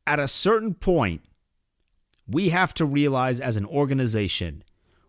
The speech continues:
what good does it actually do to redshirt Dwayne Haskins with this team? And you can bring up every single past example of a successful redshirt or multiple years of redshirting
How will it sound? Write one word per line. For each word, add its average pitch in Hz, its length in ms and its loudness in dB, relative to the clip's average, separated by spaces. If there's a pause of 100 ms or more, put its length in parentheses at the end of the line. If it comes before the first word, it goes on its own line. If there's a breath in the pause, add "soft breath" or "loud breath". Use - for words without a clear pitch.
what 135 420 -2
good 151 300 0
does 127 180 0
it 123 160 -6
actually 131 480 -2
do 104 580 -2
to 120 220 -2
redshirt 104 600 -4
Dwayne 104 280 -2
Haskins 101 720 -2 (420 soft breath)
with 113 220 -2
this 107 420 0
team? 87 420 -4 (1700)
And 123 140 0
you 202 80 2
can 190 180 4
bring 175 200 2
up 147 200 2
every 190 380 0
single 170 380 2
past 147 380 2
example 117 760 -2
of 107 100 -4
a 101 80 -2
successful 135 720 0
redshirt 110 580 -4 (220)
or 113 140 -2
multiple 143 400 -4
years 92 180 -2
of 90 120 -6
redshirting 110 580 -2